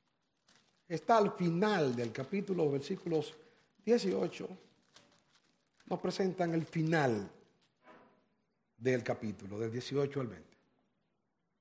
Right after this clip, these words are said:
Y Jesús se acercó y les habló diciendo: "Toda potestad me es dada en el cielo y en la tierra.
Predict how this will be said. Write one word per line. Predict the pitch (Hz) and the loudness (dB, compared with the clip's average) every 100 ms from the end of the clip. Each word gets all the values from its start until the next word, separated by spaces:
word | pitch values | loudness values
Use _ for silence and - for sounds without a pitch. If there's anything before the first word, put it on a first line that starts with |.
| _ _ _ _ _ _ _ _ _ _ _ _ _ _ - | _ _ _ _ _ _ _ _ _ _ _ _ _ _ 4
Y | |
Jesús | 226 233 330 269 | 6 6 4 4
se | 247 | 4
acercó | 220 190 160 - 240 180 147 156 - - - _ _ | 4 2 0 2 4 6 4 2 -4 -14 -20 _ _
y | 151 | 0
les | 160 156 - | 0 0 -2
habló | 156 175 190 | 0 2 2
diciendo: | 151 - 175 180 175 156 151 151 - - _ _ _ _ _ | 0 -4 -2 -2 -2 0 0 0 -10 -20 _ _ _ _ _
"Toda | - 226 226 - | 4 6 6 4
potestad | 175 160 143 - 175 160 | 2 -2 -2 0 2 0
me | 156 160 | -2 -4
es | 143 | -4
dada | 135 156 151 151 147 - | -2 2 2 2 0 -4
en | 135 | -4
el | 123 | -4
cielo | 120 - 190 208 185 | -6 -2 2 2 2
y | 165 | 0
en | 147 | -2
la | 139 | -4
tierra. | - 208 175 127 110 | -2 0 0 -2 -8